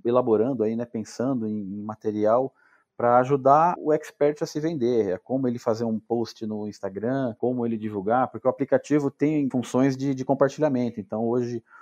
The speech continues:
o guia, ele pode, do aplicativo, ele compartilhar o passeio dele no Facebook e no WhatsApp. Então, a gente dá algumas dicas de como ele se promover, você entendeu? Tornar o guia um vendedor mesmo, um, um micro,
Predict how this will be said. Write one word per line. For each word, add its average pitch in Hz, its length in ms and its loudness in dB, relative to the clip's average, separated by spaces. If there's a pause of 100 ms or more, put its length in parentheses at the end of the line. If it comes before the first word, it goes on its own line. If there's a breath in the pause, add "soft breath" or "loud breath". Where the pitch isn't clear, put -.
(120 loud breath)
o 113 140 -2
guia, 117 220 2
ele 123 100 2
pode, 123 300 4
do 143 100 6
aplicativo, 156 840 2
ele 127 100 2
compartilhar 131 720 2
o 131 60 2
passeio 139 420 0
dele 135 260 2
no 131 320 0
Facebook 120 800 -2
e 151 140 -2
no 147 420 -2
WhatsApp. 113 460 0 (720)
Então, 127 120 -2
a 127 40 0
gente 143 240 -2
dá 139 100 4
algumas 143 380 0
dicas 143 320 -2
de 139 60 -6
como 160 300 -2
ele 180 140 0
se 175 240 -8
promover, 156 580 0 (460)
você 101 120 -14
entendeu? 104 260 -4
Tornar 120 460 4
o 139 120 2
guia 131 340 0
um 156 160 -6
vendedor 135 520 0
mesmo, 98 320 -10
um, 110 140 -8 (360 soft breath)
um 110 160 -2
micro, 147 460 0